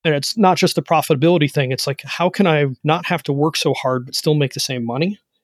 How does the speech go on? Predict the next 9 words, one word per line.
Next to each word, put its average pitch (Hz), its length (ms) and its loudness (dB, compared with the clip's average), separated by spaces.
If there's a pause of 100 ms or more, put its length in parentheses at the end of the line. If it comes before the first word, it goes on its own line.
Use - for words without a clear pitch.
(140)
and 131 460 -2
actually 143 420 2
solve 139 440 0
problems 131 500 -4
and 139 100 -4
enjoy 127 300 -4
my 117 140 -10
life 117 360 -10
more? 90 220 -18